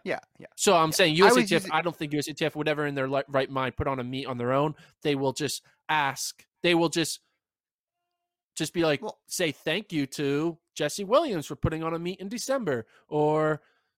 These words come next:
Speaker 2: you know, a Portland track, uh, uh, the Portland track people putting on a meet
Speaker 1: Festival,
Speaker 2: in
Speaker 1: yes.
Speaker 2: March.
Speaker 1: Yeah, yeah, yeah.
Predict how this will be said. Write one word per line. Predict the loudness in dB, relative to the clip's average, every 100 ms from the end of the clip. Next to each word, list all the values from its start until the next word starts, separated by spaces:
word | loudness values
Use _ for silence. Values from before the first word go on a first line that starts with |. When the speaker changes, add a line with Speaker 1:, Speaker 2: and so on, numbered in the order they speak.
| _
Speaker 2:
you | -2
know, | 0
a | -2
Portland | 2 2 2 -4
track, | 0 0 0 _ _ _ _ _ _ _ _
uh, | 2 4 4 0 -2 -4 -6 _ _ _ _
uh, | -2 -2 -2 -4 -6 -8 -14
the | -8
Portland | -4 -4
track | 0 0 0
people | -6 -2
putting | -2 -2 -4
on | -4
a | -4
meet | -4 2
Speaker 1:
Festival, | 2 2 -2
Speaker 2:
in | 2
Speaker 1:
yes. | 2
Speaker 2:
March. | 2 -4 -8
Speaker 1:
Yeah, | -10
yeah, |
yeah. | -10